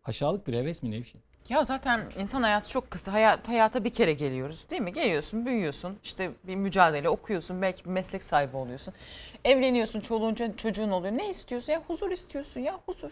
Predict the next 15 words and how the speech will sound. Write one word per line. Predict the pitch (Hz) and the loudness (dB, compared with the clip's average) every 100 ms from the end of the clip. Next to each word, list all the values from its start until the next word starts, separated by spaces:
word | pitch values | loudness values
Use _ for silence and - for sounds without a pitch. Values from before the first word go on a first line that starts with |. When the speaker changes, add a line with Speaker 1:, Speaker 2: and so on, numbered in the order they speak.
| - | -6
Speaker 2:
Yani | 220 233 240 | -2 0 0
basit | 294 247 - - | 0 -4 -10 -6
de | 240 | -4
iyi | 214 247 247 | -4 -6 -4
bir | |
telefon | - 247 247 247 | 0 2 2 2
almak | 247 254 233 | 2 0 -4
nedir | 277 349 | -6 -4
ki? | - - 214 - | -8 -8 -10 -6
Çok | 220 | -2
acayip | 202 240 247 - | 0 2 0 -2
bir | |
şey | - | -8
değil | 339 | -8
ki. | - | -8